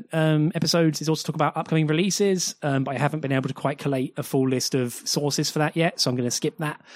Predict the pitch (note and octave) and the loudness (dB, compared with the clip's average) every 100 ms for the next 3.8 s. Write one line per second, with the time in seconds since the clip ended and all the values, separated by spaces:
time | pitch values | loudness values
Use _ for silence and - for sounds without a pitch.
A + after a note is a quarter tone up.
0 | - - - C#3 C#3 - - C#3+ C3+ D#3+ | -20 -20 -6 -2 0 0 0 0 0 0
1 | E3 D#3 F#3 F#3+ F#3+ - E3+ E3 D#3 F#3+ | 0 2 4 4 2 0 0 2 2 2
2 | E3+ D#3+ D#3 A#2 C3 F3+ - - D4+ - | 0 2 0 0 -2 -2 -2 -8 -8 -6
3 | C3 C3 B2 - C#3 C3 C3+ | -4 -2 -4 -6 -8 -4 0